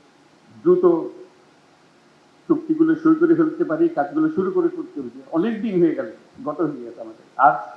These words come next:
অপেক্ষা করার সুযোগ নেই আমাদের। যতদিন অপেক্ষা করবো আমাদের এই হৃৎপিণ্ড এত চাপ পড়বে,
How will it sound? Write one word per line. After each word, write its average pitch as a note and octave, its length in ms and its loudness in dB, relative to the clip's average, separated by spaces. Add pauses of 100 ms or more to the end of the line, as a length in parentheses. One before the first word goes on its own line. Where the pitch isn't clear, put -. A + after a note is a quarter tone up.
(100)
অপেক্ষা D3+ 320 -6
করার D3 300 -4
সুযোগ D3 200 -6
নেই B2 180 -10
আমাদের। - 240 -14 (1800)
যতদিন F3 420 0
অপেক্ষা F3+ 340 0
করবো F3+ 340 -2
আমাদের E3 340 0
এই D#3+ 160 2
হৃৎপিণ্ড D3+ 640 0 (840)
এত D3 200 0
চাপ D3+ 380 0
পড়বে, C#3+ 420 -6